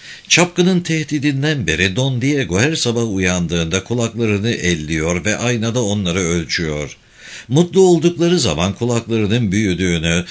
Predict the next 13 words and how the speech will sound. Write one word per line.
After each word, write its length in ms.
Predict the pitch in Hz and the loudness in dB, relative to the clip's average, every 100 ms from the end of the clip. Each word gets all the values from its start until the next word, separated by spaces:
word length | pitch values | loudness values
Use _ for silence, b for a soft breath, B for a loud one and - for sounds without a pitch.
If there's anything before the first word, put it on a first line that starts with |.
| B | B
soğuk 420 | - 147 160 - | 0 4 4 4
ve 140 | 147 127 | 0 2
can 240 | 139 147 | 0 0
sıkıntısındansa 1160 | - 123 139 127 123 117 127 113 143 131 131 120 | -2 -2 -4 -4 -4 -2 -2 0 0 0 -2 0
çektiklerini 800 | 113 110 - 117 101 107 92 98 | 0 -2 -4 -4 0 2 2 0
keşfetti. 800 | 95 87 87 87 - 82 82 82 - B B B B B | 0 0 -2 -4 -2 -2 -2 -4 -18 B B B B B
Bakış 420 | 131 143 208 139 | 0 2 2 2
ve 120 | 170 | 4
iftiraların 720 | 160 139 - 151 147 143 143 143 | 2 0 -2 0 2 2 0 0
onları 460 | 123 127 123 135 | -2 0 0 0
ısıtıp 420 | 101 101 87 107 - | 0 0 0 -2 0
kıpkırmızı 760 | 160 160 107 117 110 117 104 | 0 0 -4 -2 0 0 2
yaptığını, 800 | 110 95 92 - 92 87 90 90 | 2 2 -2 -2 0 2 2 0